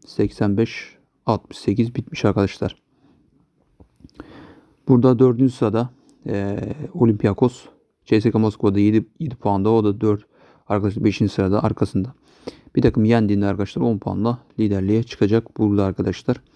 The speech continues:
İlk sahada, e, Moskova iki galibiyeti var iki maçta da. Olympiakos'un da bir maçta bir mağlubiyeti var deplasmanda. Yani burada yine C S K Moskova kazanır arkadaşlar, kazanabilir.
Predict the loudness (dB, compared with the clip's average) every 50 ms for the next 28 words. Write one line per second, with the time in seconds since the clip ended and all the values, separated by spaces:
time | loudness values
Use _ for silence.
0 | _ -20 -20 _ -20 -6 _ 0 0 0 2 0 0 2 2 2 2 0 -2 _
1 | _ _ _ _ -6 -2 0 0 0 2 0 0 0 0 -2 -2 -2 -2 0 0
2 | 0 0 0 -2 -2 2 2 4 4 2 0 0 0 0 2 2 0 0 0 0
3 | -2 -2 -2 -4 -4 -6 -6 -4 -4 -4 -4 -2 -4 -4 -2 -2 -4 -6 _ _
4 | _ _ _ _ _ _ _ _ _ _ _ 2 4 4 4 4 2 0 0 0
5 | -2 -4 -4 -4 -2 -2 -2 -2 -2 -4 -8 _ _ _ _ _ _ _ -2 0
6 | 2 2 2 2 0 -2 -2 -2 0 0 2 2 2 2 0 0 0 0 -2 -2
7 | -2 -2 -2 0 0 -2 -2 -2 -4 -6 -6 -6 -8 -8 -6 -4 -2 -4 -4 -6
8 | _ _ -20 -20 -20 _ _ _ -2 0 2 4 4 4 4 2 2 0 0 0
9 | 0 0 2 0 0 0 0 -2 -2 -2 -6 -6 -4 -2 -2 -2 -2 -2 0 2
10 | 2 2 0 -2 -8 _ _ _ _ _ _ _ _ _ _ -2 -2 0 0 0
11 | 0 -2 0 0 -2 -2 -2 -2 -4 -4 -4 -8 -6 -4 -2 -2 0 0 0 0
12 | 0 0 0 0 0 -2 -6